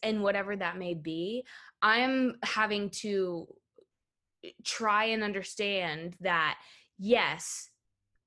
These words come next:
our careers are still going to happen, right? We still have to pay our rent, but we also have to implement this fight into our daily life, right? It has to become, it has to become the normal where it was not before for me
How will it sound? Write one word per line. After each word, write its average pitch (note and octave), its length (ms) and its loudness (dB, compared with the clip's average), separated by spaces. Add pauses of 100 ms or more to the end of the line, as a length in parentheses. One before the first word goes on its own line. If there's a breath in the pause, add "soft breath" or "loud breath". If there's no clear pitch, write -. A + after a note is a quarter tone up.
our A#3+ 240 6
careers B3+ 480 6
are C#4+ 80 4
still A#3 240 2
going A3 220 -2
to F#3+ 80 -8
happen, F3 580 -2 (180)
right? F#3+ 240 2
We G3+ 100 -2
still B3 180 0
have A#3+ 140 -6
to A#3+ 100 -4
pay A3+ 180 -2
our E3+ 180 2
rent, F3 380 0 (260 loud breath)
but A#3 140 6
we B3 220 0
also B3 480 4
have A3 280 0
to B3 200 -6
implement A#3+ 520 2
this - 220 -6
fight G#3+ 380 -2
into A#3+ 380 2
our G3+ 120 2
daily F#3 340 -2
life, - 520 -6 (260)
right? G3 220 2
It A3+ 100 0
has A3 300 -2
to C4 120 -2
become, G#3+ 680 -2 (400 soft breath)
it C#4 120 6
has D#4+ 280 0
to C#4+ 160 2
become G#3+ 560 -2
the F#3 100 2
normal E3 560 -4
where G3 220 6
it G3+ 160 2
was G3 260 2
not F#3 460 -2
before D#3+ 640 -2
for C#3 140 -4
me G#2 320 -14